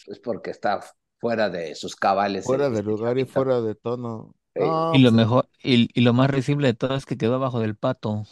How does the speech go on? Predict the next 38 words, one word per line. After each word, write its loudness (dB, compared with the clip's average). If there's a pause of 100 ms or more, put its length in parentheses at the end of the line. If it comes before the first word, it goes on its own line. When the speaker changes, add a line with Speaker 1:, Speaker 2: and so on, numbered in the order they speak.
(300)
Speaker 2:
es -10
lo -2
Speaker 1:
Eso -4
Speaker 2:
peor -6
Speaker 1:
sí. -4
Speaker 2:
del, -6 (140)
es -12
lo -8
peor -12
del -14
caso. -14 (120)
Pero 0
bueno, 0
hay 0
un, 0
un, -2
uno 0
que 0
otro -4
en -6
Red -4
Bull -6
ha -2
de -4
haber -4
quedado -2
con -6
los -8
ojitos -4
de 2
huevo -2
cocido -2
antes -4
de -10
que -4
agarrara 0
el -6
carro -4